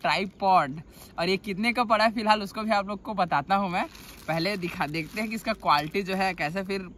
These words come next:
price भी बताऊँगा। ये, ये क्या है भाई? ये है mount है, mobile mount करने के लिए। यार काफ़ी अच्छा लग रहा है, जो पुराना वाला ट्राइपॉड था ना उससे बहुत बढ़िया लग रहा है, थोड़ा सा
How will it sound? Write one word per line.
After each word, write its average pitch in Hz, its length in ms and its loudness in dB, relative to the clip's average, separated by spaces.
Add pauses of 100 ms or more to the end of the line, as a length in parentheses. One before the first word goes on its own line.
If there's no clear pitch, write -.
price 165 220 -2
भी 185 80 -4
बताऊँगा। 165 440 -2 (680)
ये, 170 360 0 (420)
ये 165 180 -2
क्या 185 140 4
है 185 60 6
भाई? 185 140 0
ये 190 220 0
है 214 80 2
mount 185 320 4
है, 208 80 -2
mobile 165 320 0
mount 175 260 0
करने 175 260 -2
के 180 100 -6
लिए। 190 260 -4 (2250)
यार 151 220 0 (140)
काफ़ी 160 280 -2
अच्छा 220 240 2
लग 214 120 4
रहा 190 100 2
है, 196 60 2
जो 185 100 -4
पुराना 170 320 4
वाला 214 160 6
ट्राइपॉड 202 440 0
था 214 120 -2
ना 220 100 0
उससे 208 220 -4
बहुत 190 380 0
बढ़िया 180 280 2
लग 190 220 2
रहा 160 160 -2
है, 208 140 -2 (380)
थोड़ा 160 160 0
सा 180 240 2